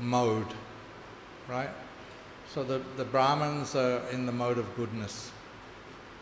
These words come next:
it's said, right? So the Brahmanas are in the mode of goodness.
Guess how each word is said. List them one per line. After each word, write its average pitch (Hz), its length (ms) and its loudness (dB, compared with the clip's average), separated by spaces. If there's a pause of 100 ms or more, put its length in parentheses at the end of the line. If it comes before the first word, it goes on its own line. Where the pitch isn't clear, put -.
(120)
it's 113 180 -6
said, 107 280 0 (1080)
right? 123 180 -4 (880)
So 123 120 0
the 110 140 -4 (100)
Brahmanas 123 640 2
are 117 340 2
in 127 80 0
the 135 80 0
mode 139 220 4
of 143 120 2
goodness. 147 520 0